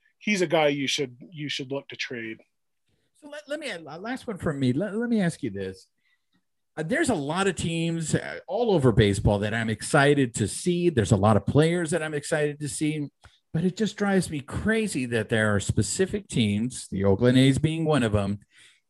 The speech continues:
Speaker 2: that aren't even trying to win, and nothing is gonna be done about it. And we just came out of a lockout where we're basically arguing about this. And what's the first thing that happens?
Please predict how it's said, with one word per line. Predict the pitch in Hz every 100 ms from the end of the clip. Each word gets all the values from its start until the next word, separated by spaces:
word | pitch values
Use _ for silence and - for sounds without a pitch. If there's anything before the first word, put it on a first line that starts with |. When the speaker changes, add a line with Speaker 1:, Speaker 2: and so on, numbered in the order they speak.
| _ 165
Speaker 2:
that | 156 151 _ _ _ _ -
aren't | 190 269
even | 302 285
trying | - 196 220 208
to | 196
win, | 175 240 196 185 _ _ _ _ _
and | 202 190 190 185 90
nothing | 151 180 277 339 311
is | 226
gonna | - 254
be | 214 214
done | 226 277
about | 349 - 110 104
it. | 113 139 -
And | 214 220
we | 247 214
just | - 277 285 -
came | - 247 240 214
out | 214
of | 175
a | 151
lockout | 151 196 254 - 127 101 104 113 _ _ - -
where | 190
we're | 185 185 131 _
basically | 214 269 254 - 170 127 -
arguing | 165 226 185 156 107 95
about | 87 95 90 -
this. | 104 104 117 123
And | - 135 143
what's | 220 -
the | 214
first | - 226 226 -
thing | 233
that | 233 214
happens? | 220 226 254 247